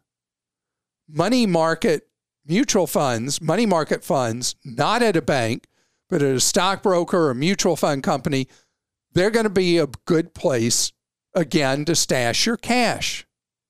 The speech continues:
because the rates they pay are going to go up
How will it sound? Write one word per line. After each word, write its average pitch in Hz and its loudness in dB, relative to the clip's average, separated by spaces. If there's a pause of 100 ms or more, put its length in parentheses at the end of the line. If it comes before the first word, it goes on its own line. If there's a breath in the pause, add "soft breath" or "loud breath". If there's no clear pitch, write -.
(540)
because 151 2
the 175 0
rates 175 0
they 196 0
pay 147 0 (420)
are 175 2
going 175 0
to 156 0
go 147 0
up 190 0